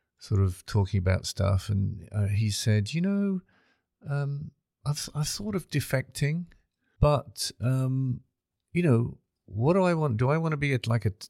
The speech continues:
taxi driver in Cuba or in Seoul or somewhere? Um,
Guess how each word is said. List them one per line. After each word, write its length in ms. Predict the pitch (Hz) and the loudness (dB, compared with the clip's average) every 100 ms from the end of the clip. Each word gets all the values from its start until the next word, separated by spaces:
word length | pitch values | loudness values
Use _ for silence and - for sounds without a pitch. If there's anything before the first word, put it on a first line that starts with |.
| _ | _
taxi 380 | - 139 - - | -4 -2 -2 -2
driver 600 | 120 117 120 123 131 131 | 0 0 0 0 -2 -2
in 560 | 120 120 113 113 110 107 _ _ _ _ _ | 0 0 2 0 0 -2 _ _ _ _ _
Cuba 480 | - 135 123 127 135 | 0 2 4 2 2
or 300 | 113 101 104 | 2 2 2
in 160 | 104 | 2
Seoul 480 | 98 - 107 120 135 | 0 2 4 2 -2
or 100 | 123 | -4
somewhere? 480 | 117 123 120 131 143 _ _ _ _ _ _ _ - | -2 -2 -2 -2 -6 _ _ _ _ _ _ _ -6
Um, 480 | 123 123 123 120 120 | -2 0 0 -2 -4